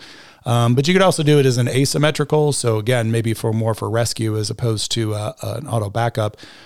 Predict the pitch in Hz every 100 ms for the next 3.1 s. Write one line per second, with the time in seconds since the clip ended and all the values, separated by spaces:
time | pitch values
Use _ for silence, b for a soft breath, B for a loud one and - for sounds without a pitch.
0 | B - 123 120 117 123 117 113 - 117
1 | 139 135 123 117 113 110 117 113 113 107
2 | 104 107 104 120 117 107 113 - 127 120